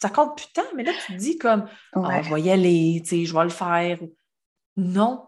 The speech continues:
Speaker 1: Puis c'est genre,
Speaker 2: Mm-mm. «
Speaker 1: Non, je suis désolée, toi puis moi, <laughs> ça fonctionne plus comme un couple ou
Speaker 2: Ah
Speaker 1: j'ai
Speaker 2: ouais.
Speaker 1: pas le temps, excuse-moi, je, je,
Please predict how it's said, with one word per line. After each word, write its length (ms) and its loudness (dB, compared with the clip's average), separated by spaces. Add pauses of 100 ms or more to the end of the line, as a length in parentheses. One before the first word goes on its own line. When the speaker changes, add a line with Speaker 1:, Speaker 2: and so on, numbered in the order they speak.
Speaker 1:
Puis 120 -4
c'est 180 -2
genre, 320 0
Speaker 2:
Mm-mm. « 100 6 (100)
Speaker 1:
Non, 80 -4
je 80 -6
suis 180 -6
désolée, 840 0
toi 240 0
puis 160 -6
moi, 280 -2
<laughs> 20 -12
ça 200 -6 (200)
fonctionne 560 -4
plus 200 -10
comme 180 -10
un 100 -2
couple 440 -6
ou 220 -2 (500)
Speaker 2:
Ah 120 4
Speaker 1:
j'ai 80 8
Speaker 2:
ouais. 180 8
Speaker 1:
pas 140 2
le 120 -8
temps, 180 0
excuse-moi, 800 -4
je, 140 -10
je, 100 -8